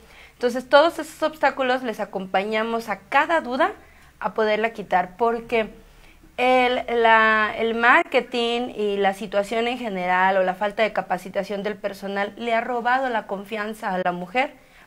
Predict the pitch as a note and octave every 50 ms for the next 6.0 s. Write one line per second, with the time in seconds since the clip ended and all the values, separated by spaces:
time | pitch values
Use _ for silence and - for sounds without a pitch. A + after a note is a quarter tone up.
0 | - - G3+ G3+ G3 G3 G#3 G3+ G3 G3 F#3+ G3+ G3+ G3 G3+ G3 F#3+ F#3+ E3+ F3
1 | - F#3 F3 F3 F3 F#3 F#3 F#3 - F3 D#3+ - - - F3 D#3+ E3+ F3 F3 -
2 | G3+ G#3 - A3+ A3+ A3 A#3 B3 B3 B3 - - - - - _ - A3+ A3+ A3
3 | A#3 A3 A#3 C4+ C4 C4 A#3 A3 G#3 - G#3+ G#3+ G#3+ A3+ A3+ A#3 A3 G#3+ G3 G3
4 | - - G3 G3+ G3+ G3+ - - - A#3 A3+ A3+ B3+ B3 A#3+ A3+ G3+ A3 A3+ G#3+
5 | A3 - B3 B3+ B3+ C4+ C4 C4 B3+ A#3 A3 G#3+ G#3+ - B3 A#3 A#3+ B3+ B3